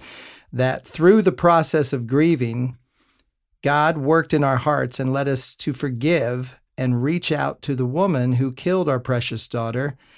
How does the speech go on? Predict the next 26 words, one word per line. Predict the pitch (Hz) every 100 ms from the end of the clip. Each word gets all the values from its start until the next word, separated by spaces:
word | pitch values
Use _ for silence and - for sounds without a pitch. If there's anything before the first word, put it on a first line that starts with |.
| - _ - 123
God | 147 156 185 208 190 -
enabled | 156 143 160 160 156 139
us | 120 117 120 - _ -
to | 127
show | - 156 139
her | 147 185
grace | 135 123 120 120 - - _ _ _ _
just | - 156 -
as | 151 127
he | - 175 147 135
had | 120 135 131
extended | 123 - 147 139 131 127 -
his | _ - 165 156
amazing | 131 123 123 120
grace | 113 117 120 113 - _ _ _ _ _
to | - 127 120
us. | 131 113 90 - - - _ _ _ _ _ _ -
Uh, | 123 123 127 127 131 69 73 _ _ _ _ _ _ 214 - - -
when | 156 143
you | 160 170
say | - 165 156 139 139 135 - _ _
he | 131
worked | 139 135 175 175 165
in | 147
your | 143
hearts | 123 151 151 120 - - -